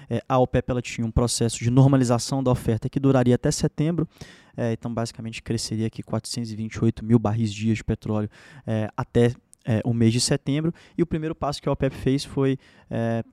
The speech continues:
sendo bastante pressionada, principalmente pelos Estados Unidos, foi, "Tudo bem, então nós vamos adiantar esse processo de normalização para, é, julho e agosto." Por consequência, julho e agosto subiram, é, seiscentos e quarenta e oito mil barris dia, se eu não me engano,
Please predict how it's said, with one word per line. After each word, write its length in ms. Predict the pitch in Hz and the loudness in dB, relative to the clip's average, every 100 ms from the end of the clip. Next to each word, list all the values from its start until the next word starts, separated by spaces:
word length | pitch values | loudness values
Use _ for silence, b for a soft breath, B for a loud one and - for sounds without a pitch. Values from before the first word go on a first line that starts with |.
| - | -12
sendo 260 | - 123 120 | -6 -4 -4
bastante 340 | 117 127 120 | -6 -8 -6
pressionada, 560 | - 120 123 113 131 120 | -6 -6 -4 -2 -2 -2
principalmente 480 | 117 - 113 110 | -6 -6 -8 -6
pelos 280 | - 113 110 | -4 -2 -2
Estados 280 | - 110 110 | -2 -2 -2
Unidos, 280 | 117 131 - | -2 -4 -4
foi, 260 | - 131 | -2 0
"Tudo 180 | 131 147 | 0 -2
bem, 220 | 139 107 104 | -2 -4 -6
então 140 | 110 | -10
nós 260 | 117 131 117 | -6 -4 -4
vamos 240 | 127 131 - | -4 -6 -8
adiantar 720 | 147 127 165 160 - 151 170 | -8 -6 -4 -4 -2 0 0
esse 120 | - | 0
processo 420 | - 139 131 131 | -2 -2 -2 -2
de 40 | |
normalização 720 | 131 131 127 127 120 - 127 - B B B B | 0 2 2 2 0 -2 -4 -4 B B B B
para, 280 | 117 120 - - | -2 -2 -4 -8
é, 160 | 123 - | -8 -4
julho 320 | 110 135 139 | 4 6 6
e 40 | |
agosto." 560 | 139 120 113 101 - - | 2 2 0 0 -4 -10
Por 160 | - | -8
consequência, 580 | 120 127 123 - 113 - | -4 -4 -4 -4 -6 -4
julho 200 | 110 117 | -2 0
e 40 | 117 | 0
agosto 380 | 113 110 110 | -2 -4 -4
subiram, 480 | - - 113 113 110 - | -8 -8 -2 -2 -2 -4
é, 160 | 113 107 | -8 -8
seiscentos 540 | - 113 - 120 110 | -8 -8 -8 -8 -8
e 40 | |
quarenta 380 | 113 117 117 117 | -8 -6 -4 -4
e 20 | 113 | -8
oito 180 | - | -6
mil 100 | 110 | -8
barris 260 | 110 110 107 | -6 -6 -6
dia, 200 | 104 117 | -4 -6
se 120 | - | -4
eu 40 | 110 | -8
não 80 | |
me 40 | 107 | -6
engano, 240 | 107 120 | -4 -6